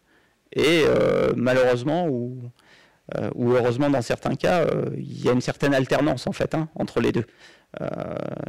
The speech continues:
ce qui veut dire que quand nous chutons aussi, nous pouvons nous relever, hein. Ça, ça, c'est la bonne partie du, euh, c'est la bonne partie de la chose. Donc, euh, rappelez-vous tous ces moments de, de, de victoire où, euh, les situations, encore une fois, elles étaient tellement compliquées,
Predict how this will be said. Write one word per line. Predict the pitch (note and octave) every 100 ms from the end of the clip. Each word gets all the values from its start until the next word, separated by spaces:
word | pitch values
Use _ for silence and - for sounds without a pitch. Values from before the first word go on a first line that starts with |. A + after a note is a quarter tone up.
| B2
ce | A2
qui | - A#2
veut | A#2+
dire | B2 D3+ -
que | - - -
quand | - C#3
nous | C3+
chutons | - B2+ D3 D3+
aussi, | A#2 C#3 C#3
nous | C#3
pouvons | C#3 C3+
nous | C3
relever, | C3 C3 C3 -
hein. | B2
Ça, | - -
ça, | B2+ - C#3+
c'est | D3+
la | B2
bonne | F3 C#3+ D3
partie | C3+ - C#3 C3
du, | C3+
euh, | C#3 C#3 C3 - - - - _ _
c'est | C#3
la | A#2+
bonne | B2+ C#3
partie | C3 -
de | B2+
la | C3+
chose. | - C3+ - _ _ _ _ _ _ _ _ _
Donc, | A#2+ C#3+ C#3+
euh, | D3 C3+ - -
rappelez-vous | - A#2+ F3+ - F#3+ G3
tous | G#3 C#3+
ces | - B2+
moments | C#3 D3 D3
de, | C#3 C3 B2+ C3+ C#3+ D3 -
de, | - B2 B2 A#2+
de | A#2 B2+
victoire | B2+ C3+ D#3 F#3+ F3+
où, | B2 A#2+
euh, | B2 B2+ B2 A#2+ _ _ _ _ _ _ -
les | - - A#2+ C3
situations, | - D3 D3 C#3 - F3
encore | D#3 A#2+
une | A#2+
fois, | - E3+
elles | A#2 A2+
étaient | G#2+ A#2
tellement | - - D#3 D#3+ D#3
compliquées, | D3+ C#3+ D3 - E3